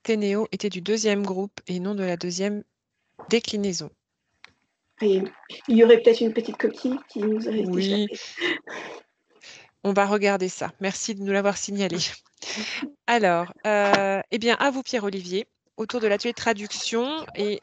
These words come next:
Speaker 1: euh, voilà, on approche de la fin de la visio. Donc, si vous voulez, euh, avoir un temps d'échange, euh, il faut tenir compte de, du temps qui passe.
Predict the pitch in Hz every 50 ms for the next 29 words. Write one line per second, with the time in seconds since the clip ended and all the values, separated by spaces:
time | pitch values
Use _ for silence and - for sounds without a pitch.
0 | - - 185 190 185 185 180 180 180 180 175 170 170 170 170 170 170 165 165 165
1 | 160 156 156 160 - - - - 50 - - - 190 160 - - 185 202 202 -
2 | - 247 233 220 - 196 190 185 190 - - - 233 226 220 208 202 196 202 202
3 | 202 196 208 233 285 277 220 202 - - - 285 254 247 233 214 214 220 220 208
4 | 208 202 196 196 185 180 175 175 175 - - 190 185 196 190 185 185 185 - -
5 | 269 247 226 208 196 - - 214 214 240 254 226 214 196 185 175 170 165 165 180
6 | - - - - - - - _ _ _ - - 202 196 - 196 190 196 165 -
7 | - 214 208 190 175 170 170 - 190 - - 226 - - - - - - - -
8 | - - - - - - - - _